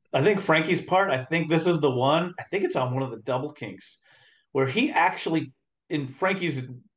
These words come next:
like, well known for landing basically anything, right? Like,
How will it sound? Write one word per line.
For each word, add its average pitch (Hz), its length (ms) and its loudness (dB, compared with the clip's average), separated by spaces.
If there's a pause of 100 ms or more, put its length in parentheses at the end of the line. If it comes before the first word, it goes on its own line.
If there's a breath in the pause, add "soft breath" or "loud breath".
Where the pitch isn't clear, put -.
like, 123 360 -2
well 139 440 4
known 131 280 2
for 123 180 -6
landing 117 480 -4
basically 127 560 -6
anything, 110 380 -8
right? 117 220 -4
Like, 110 200 -2